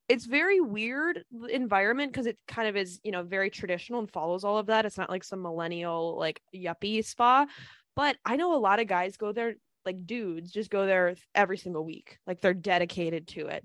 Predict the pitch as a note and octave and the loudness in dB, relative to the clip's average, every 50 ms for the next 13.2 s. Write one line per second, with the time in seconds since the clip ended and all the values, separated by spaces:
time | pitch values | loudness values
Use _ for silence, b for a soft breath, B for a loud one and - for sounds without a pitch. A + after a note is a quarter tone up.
0 | G3 - - - D4 C#4+ C4 A#3+ - - B3+ D4 D#4+ D4+ C4 B3+ C4 A#3 A#3 G#3+ | -12 -16 -6 0 2 2 2 2 2 2 4 4 4 2 0 0 2 2 2 2
1 | G#3+ G3+ F#3 G3 G3 G3 G3+ G3 G3+ G3 G3 E3+ G#3 G3 F#2+ - G#3 A3+ A#3+ - | 2 0 -2 -2 -2 -2 0 0 0 0 0 2 0 -2 2 4 4 4 4 2
2 | A#3+ A#3+ A3 F3+ G3 - - F#3 F3+ - F3+ F#3 F3+ F3+ F3+ E3+ F3 F3 F3 F3 | 0 0 0 0 0 -2 -2 -2 -2 0 0 2 2 2 2 2 2 2 2 0
3 | F3 - B B B B B B B B - D#4+ D#4 C#4+ B3 F#3+ G3+ G#3+ F#3+ G3 | 0 -2 B B B B B B B B 6 6 6 6 4 4 4 4 2 2
4 | F#3 F3+ - G#3 G#3 G#3 G#3 G3+ - A3 G3+ G#3 A3 - G#3+ G3+ F#3+ F#3+ F3 G3 | 0 -4 0 4 6 6 6 4 0 -6 -6 -4 -2 0 0 0 0 4 6 8
5 | G3 G3 G3 G3+ - - - - b b b b _ - A#3+ B3 B3+ B3 - - | 8 10 8 6 4 -4 -14 -16 b b b b _ 6 6 6 6 4 2 -8
6 | - - A#3 F#3+ E3 F3+ F3 F#3+ F#3+ F#3+ F#3+ G3 B B B B _ - C4 C4+ | -8 -6 -6 -6 -6 -4 -2 0 2 2 2 2 B B B B _ 4 6 6
7 | C4 - - - B3 A3 C4 A#3 - A#3+ B3+ B3 A#3 - A3+ G#3 G3 - - - | 6 6 2 -4 -8 -6 -6 -6 2 6 6 6 6 4 0 -2 -2 -4 -6 -4
8 | C4+ C4+ C4+ B3+ - - - F#3 G#3+ - - G#3+ G#3 G#3 G#3+ G3 - F#3 F#3 - | -2 0 0 -2 -4 -10 -10 -10 -8 -4 2 6 6 8 6 6 4 0 0 2
9 | - G#3 G#3+ A3 A3 - A3 A3 G#3+ G#3 F#3+ F3+ - F#3 F#3 A3 B3+ B3+ A#3 B3 | 4 6 6 6 6 2 -4 -6 -6 -8 -10 -12 -10 -8 -6 -6 -6 -6 -4 -4
10 | A#3+ A#3 - B3 A#3+ A#3 A#3 A3+ A#3+ _ b b b b b b b _ - B3+ | -6 -6 -4 -2 0 0 0 0 -2 _ b b b b b b b _ -8 -8
11 | A3 - - A#3+ G#3+ G#3+ G3+ G3+ G3 G3 F#3+ F#3+ F#3+ F3+ F3+ G3 F#3+ F#3 F#3 F#3+ | -8 -4 -4 -2 -2 0 0 2 2 4 4 2 2 0 4 4 4 4 4 2
12 | G#3 A#3 B3 B3+ C4+ C4 C4+ - - C4 B3+ B3+ B3+ B3+ B3+ C4 B3+ - - - | 0 -2 0 0 0 -2 -2 0 2 2 2 2 2 0 -2 -4 -6 -8 -12 -16
13 | _ G#3+ G3+ - | _ -14 -14 -12